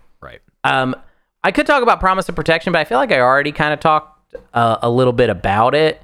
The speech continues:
Speaker 2: um, how its value is very up in the air. It's hard to explain,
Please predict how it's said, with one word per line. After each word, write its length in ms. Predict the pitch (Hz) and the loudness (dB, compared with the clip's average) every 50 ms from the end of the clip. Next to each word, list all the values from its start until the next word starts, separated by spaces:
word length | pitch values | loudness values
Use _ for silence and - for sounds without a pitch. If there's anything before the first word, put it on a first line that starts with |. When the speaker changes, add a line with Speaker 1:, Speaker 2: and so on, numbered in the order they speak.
| _ _ _ _ _ _ - | _ _ _ _ _ _ -2
Speaker 2:
um, 240 | 120 123 117 107 | 0 0 0 0
how 220 | - - 127 135 131 | -2 -2 -2 0 0
its 120 | 123 - 117 | -2 -2 -2
value 600 | 101 95 123 127 131 143 143 143 135 131 135 135 | 0 2 2 4 4 4 2 2 2 2 2 2
is 120 | 123 107 | 2 0
very 320 | 98 113 120 113 110 117 - | 0 0 2 2 0 0 -2
up 180 | 110 107 - | -4 -2 -2
in 80 | 107 95 | -2 -2
the 180 | 92 92 101 110 | -2 0 0 0
air. 420 | 117 117 117 117 117 113 113 110 - - _ - | 2 2 2 2 2 0 0 -2 -6 -10 _ -8
It's 120 | 120 - | -4 0
hard 160 | 139 123 117 110 | 0 0 0 0
to 80 | 110 | -2
explain, 920 | 101 95 - - - - 120 120 123 123 120 120 117 120 120 117 117 120 117 | -2 -4 -6 -10 -6 -2 0 0 0 0 0 0 0 0 0 0 -2 -2 -4